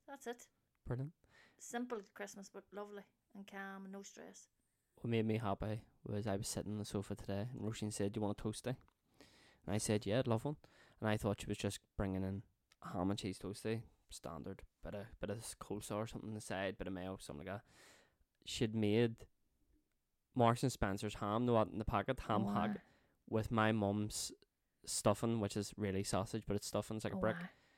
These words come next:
Speaker 2: But she'd made a wee bowl of gravy to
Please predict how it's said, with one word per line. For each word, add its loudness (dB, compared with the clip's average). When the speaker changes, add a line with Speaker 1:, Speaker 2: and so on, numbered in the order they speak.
Speaker 2:
But 4
she'd 2
made 6
a 2
wee 4
bowl 2
of 0
gravy 2
to 2